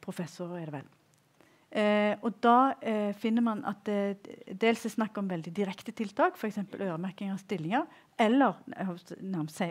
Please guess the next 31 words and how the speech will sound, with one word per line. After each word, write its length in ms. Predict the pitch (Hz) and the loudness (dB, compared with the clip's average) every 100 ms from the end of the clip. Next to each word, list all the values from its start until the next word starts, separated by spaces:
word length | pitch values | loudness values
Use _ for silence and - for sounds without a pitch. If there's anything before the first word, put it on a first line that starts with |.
| - | -2
omvendt, 380 | 220 254 269 262 | 2 4 2 0
men 180 | 202 170 - - _ - | -4 -4 -8 -20 _ -4
i 140 | 196 | -2
den 100 | 202 | 0
andre 280 | 214 180 196 | -2 -2 -2
enden 200 | 180 226 | 0 0
da, 140 | 214 233 | 2 2
mer 240 | 202 202 190 | 0 -2 -2
organisasjonsrettet 1120 | 190 190 220 208 202 214 - 240 - 165 156 - _ - | -2 -2 -4 -6 -4 -4 -4 -6 -4 -4 -4 -12 _ -4
tiltak, 480 | 175 - 202 208 - 185 | -4 -2 -4 -4 -10 -18
for 260 | - 226 | -4 -2
eksempel 440 | 214 175 156 180 170 | -2 -4 -4 -6 -4
det 120 | 170 | -4
å 40 | 170 | -4
ha 120 | 165 170 _ 196 | -6 -8 _ -8
likestilling 400 | 190 - 202 196 | -8 -8 -6 -4
av 160 | 185 | -4
mangfoldsrådgiver 1080 | 185 143 160 160 175 165 175 170 160 160 170 | -4 -4 -8 -8 -8 -6 -6 -6 -6 -8 -6
kan 140 | - | -4
også, 220 | 156 151 - _ _ _ _ | -4 -6 -8 _ _ _ _
eh, 240 | - 165 147 - | -6 -6 -6 -6
ha 120 | 180 165 | -4 -4
en 160 | 160 - | -6 -8
effekt. 640 | 156 - - - - - _ _ _ _ _ _ _ _ _ _ _ _ _ _ _ _ _ _ _ _ _ _ _ _ _ _ _ _ _ - - - _ | -10 -10 -10 -12 -20 -20 _ _ _ _ _ _ _ _ _ _ _ _ _ _ _ _ _ _ _ _ _ _ _ _ _ _ _ _ _ -20 -20 -20 _
Ja, 140 | 220 - | 0 0
så 140 | - 262 | 4 4
er 100 | 240 | 6
det 80 | |
dette 240 | 226 - - | 2 -2 -4
oppdraget 540 | 226 - 196 190 214 | -4 -6 -4 0 2
da. 140 | 294 | 4